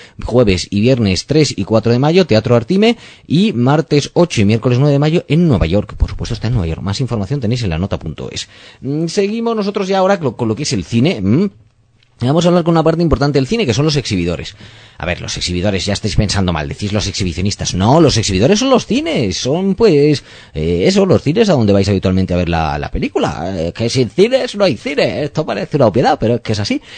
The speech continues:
¿Y qué pasa? Pues que, eh, sabéis que está, se está discutiendo esto de la ley del cine y demás, pues han quejado. Dicen que la ley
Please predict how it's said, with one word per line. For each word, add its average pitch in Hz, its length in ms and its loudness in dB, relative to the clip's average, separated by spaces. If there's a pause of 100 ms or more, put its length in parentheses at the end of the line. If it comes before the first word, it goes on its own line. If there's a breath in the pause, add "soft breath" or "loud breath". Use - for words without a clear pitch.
(140 loud breath)
¿Y 208 140 2
qué 208 100 2
pasa? 101 240 0
Pues 143 160 0
que, 151 260 2 (300 loud breath)
eh, 127 500 6 (100)
sabéis 123 240 2
que - 60 -10
está, 101 160 -2
se 101 60 0
está 117 160 2
discutiendo 107 580 0
esto 107 300 0
de 98 240 2
la 95 240 2
ley 104 160 2
del 95 160 0
cine 123 260 0
y 101 40 2
demás, 120 200 0
pues - 160 2
han 90 80 0
quejado. 78 300 -8 (180)
Dicen 120 460 2
que 104 500 2
la 101 180 0
ley 180 300 2